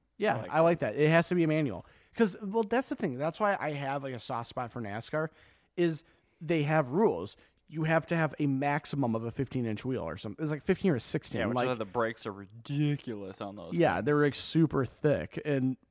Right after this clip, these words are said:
Speaker 1: uh, you have to have a four-speed manual transmission.
Speaker 2: Mm-hmm.
Speaker 1: You have to have, uh, you cannot have a sway bar.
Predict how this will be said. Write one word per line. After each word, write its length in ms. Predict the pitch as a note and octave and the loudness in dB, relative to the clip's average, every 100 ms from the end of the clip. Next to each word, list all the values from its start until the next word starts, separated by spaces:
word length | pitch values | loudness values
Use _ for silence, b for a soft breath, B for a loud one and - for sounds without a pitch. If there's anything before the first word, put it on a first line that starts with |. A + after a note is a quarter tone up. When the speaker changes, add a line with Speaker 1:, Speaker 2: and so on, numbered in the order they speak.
| - | -4
Speaker 1:
uh, 220 | D3+ C3 A#2 G3+ | 2 2 2 -2
you 240 | D3+ D#3+ | 0 2
have 260 | C#3+ D3+ - | 4 2 2
to 100 | D3+ | 0
have 560 | C#3+ C3+ B2+ B2+ A#2+ - b b - | 2 2 2 0 -4 -12 b b -2
a 120 | C#3 | -2
four-speed 960 | - - C#3 C#3+ - C3+ B2+ A#2+ B2 - | -2 -2 2 2 0 -2 -2 -2 -4 -4
manual 380 | A2+ A2 A2+ | -2 0 -2
transmission. 800 | A2+ B2 A#2+ F3+ D#3+ G#2 G2+ F#2+ G2 | -4 -4 -2 -2 -2 -4 -8 -12 -14
Speaker 2:
Mm-hmm. 160 | B2 D3 | -14 -12
Speaker 1:
You 320 | C#3 C#3+ C#3 C3+ | -8 -2 0 0
have 340 | - C#3 C3+ | 0 -2 0
to 80 | D3+ | 0
have, 280 | D3 C3+ B2+ b b b - | 2 2 0 b b b -2
uh, 380 | C#3+ B2+ A#2 A#2+ - | 0 2 2 0 -2
you 120 | D#3 | -4
cannot 260 | - D#3 D3 | 0 2 4
have 100 | C#3 | 2
a 40 | |
sway 160 | - D#3+ | 2 2
bar. 240 | B2+ A#1 | 2 -4